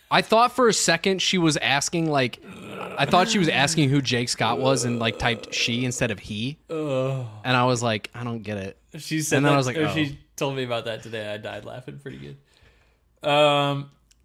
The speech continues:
Speaker 2: I don't even remember. Th-, oh, mine's probably just L O L, dude.
Speaker 1: Yeah, I say
Speaker 2: I don't like to
Speaker 1: L O L a lot.
Speaker 2: text. I don't really like to do any,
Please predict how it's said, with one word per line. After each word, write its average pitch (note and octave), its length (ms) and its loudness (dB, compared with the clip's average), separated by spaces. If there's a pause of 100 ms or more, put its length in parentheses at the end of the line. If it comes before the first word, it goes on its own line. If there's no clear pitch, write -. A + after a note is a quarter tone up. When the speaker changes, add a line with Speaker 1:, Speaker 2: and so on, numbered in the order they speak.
(600)
Speaker 2:
I C#3+ 80 -8
don't D3 80 -4
even C#3+ 140 -4
remember. B2+ 200 -8
Th-, - 120 -20
oh, A2+ 260 4
mine's C#3+ 200 0
probably C#3+ 160 2
just G2+ 140 -8
L G#2 120 -4
O G2 100 -6
L, F#2+ 140 -8
dude. F#2+ 280 -16 (460)
Speaker 1:
Yeah, G#2+ 240 0
I G#2+ 40 0
say B2 220 0
Speaker 2:
I - 40 0
don't G#3 100 2
like G3+ 160 2
to - 80 -2
Speaker 1:
L F#3+ 60 -4
O - 20 -6
L - 20 -6
a A#2+ 60 2
lot. B2+ 80 0
Speaker 2:
text. - 220 -10
I C3 60 -2
don't C3+ 120 -8
really B2+ 160 -6
like A#2 160 -4
to A2+ 60 -18
do G#2 180 -12
any, G#2 220 -12